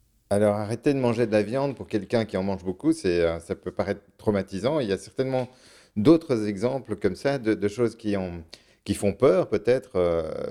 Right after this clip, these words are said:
pour quel-, pour qui utilise par exemple énormément la voiture ou, euh, prend beaucoup l'avion. Euh. Est-ce que tu pourrais donner des exemples justement de, de comportements bénéfiques, euh, qui, donc pour ce type de public, euh,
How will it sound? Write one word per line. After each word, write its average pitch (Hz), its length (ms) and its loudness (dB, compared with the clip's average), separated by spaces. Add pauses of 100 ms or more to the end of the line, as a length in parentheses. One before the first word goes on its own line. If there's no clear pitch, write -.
(180)
pour - 200 -10 (100)
quel-, 90 180 -4 (220)
pour - 160 -12
qui 104 320 -2
utilise 92 440 -6
par 85 160 -12
exemple 95 320 -2
énormément 98 360 -2
la 95 100 0
voiture 101 680 0
ou, 87 180 0
euh, 82 720 0
prend - 180 -6
beaucoup 92 260 -4
l'avion. 101 600 0
Euh. 87 80 -4 (400)
Est-ce - 140 -6
que 107 120 2 (460)
tu 104 120 -4
pourrais 120 280 4
donner 127 300 0
des 120 180 -6
exemples 123 320 -4
justement 120 380 -2
de, 104 340 2
de 101 320 -12
comportements 107 560 -2 (380)
bénéfiques, 107 1040 -4 (420)
euh, 107 380 2
qui, 110 480 -2 (160)
donc 104 340 -2
pour - 160 -8
ce - 380 -6
type 127 240 -2
de 117 100 2
public, 117 460 -2
euh, 101 260 2